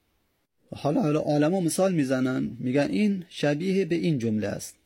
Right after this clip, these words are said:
که بگه انت طالق ثلاثاً الا ان یدخل ابوک الدار، تو به سه طلاقی،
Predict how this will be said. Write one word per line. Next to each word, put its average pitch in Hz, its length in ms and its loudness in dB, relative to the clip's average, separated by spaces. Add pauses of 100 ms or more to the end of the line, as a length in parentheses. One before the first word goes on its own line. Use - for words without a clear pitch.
(260)
که 127 120 -4
بگه 143 300 2
انت 151 240 0
طالق 135 520 0
ثلاثاً 170 460 0
الا 185 440 0
ان 143 80 0
یدخل 147 420 0
ابوک 139 380 0
الدار، 120 440 -2 (1160)
تو 180 140 0
به 139 240 0
سه - 200 0
طلاقی، 202 720 0